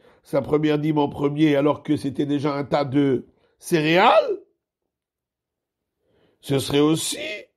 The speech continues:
dispensé de la, du premier prélèvement, l'hypater.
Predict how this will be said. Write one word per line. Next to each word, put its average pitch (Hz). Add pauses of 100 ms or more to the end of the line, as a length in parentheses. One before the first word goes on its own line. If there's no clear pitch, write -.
(100)
dispensé 151 (320)
de 139
la, 147 (680)
du 156
premier 147
prélèvement, 143 (960)
l'hypater. 143